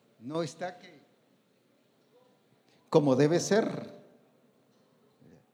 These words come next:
No, no, todos venían así, todos que,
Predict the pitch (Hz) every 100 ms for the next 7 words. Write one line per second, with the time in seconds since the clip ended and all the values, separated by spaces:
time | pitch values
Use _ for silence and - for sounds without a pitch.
0 | _ _ _ - 160 220 262 269 226 143
1 | - 208 226 247 226 220 240 240 226 233
2 | 240 262 247 240 - 277 254 240 220 202
3 | 156 127 107 - -